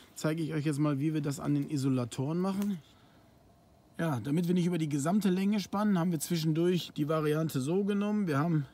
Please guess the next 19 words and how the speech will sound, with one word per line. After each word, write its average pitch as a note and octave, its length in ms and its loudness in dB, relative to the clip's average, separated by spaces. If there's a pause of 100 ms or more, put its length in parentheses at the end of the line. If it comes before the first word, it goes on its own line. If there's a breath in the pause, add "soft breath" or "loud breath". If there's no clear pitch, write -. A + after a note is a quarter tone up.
(120)
die - 80 -4
Litze E3+ 360 -2
eingesetzt, F#3+ 680 -2 (360 loud breath)
haben D#3+ 200 2
die D3 100 0
festgezogen F#3 720 0
an F3 100 -4
dieser F3 240 -2
Seite, E3 480 -2 (120)
zweimal D3+ 380 0
rumgewickelt E3 680 0
und C#3 140 0
sind D3 160 2
dann C#3+ 160 0
mit C#3+ 120 -2
der C3 280 -2 (140)
Stromlitze C3+ 540 -2
einfach A#2+ 320 -4
weitergegangen. F2+ 720 -8